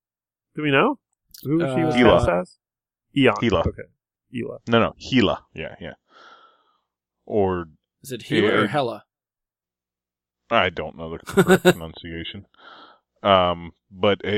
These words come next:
Speaker 3: it, and it's actually Hela, Hela, Hel, um, kind of all the same character, basically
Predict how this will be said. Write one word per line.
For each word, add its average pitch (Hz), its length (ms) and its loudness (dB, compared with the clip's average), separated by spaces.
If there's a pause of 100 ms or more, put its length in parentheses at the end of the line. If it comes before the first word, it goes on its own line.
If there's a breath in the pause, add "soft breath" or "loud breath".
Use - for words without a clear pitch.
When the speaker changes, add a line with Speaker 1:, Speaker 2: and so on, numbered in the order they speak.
(220)
Speaker 3:
it, 117 80 -6 (260)
and 110 140 -4
it's 98 120 -8
actually 107 560 2 (540)
Hela, 107 460 2
Hela, 95 440 4 (240)
Hel, 95 580 0 (760 soft breath)
um, 78 580 0 (880)
kind 104 200 -4
of 92 80 -6
all 90 140 -2
the - 120 -12
same 87 240 -8
character, 92 540 -4 (280)
basically 90 1040 -6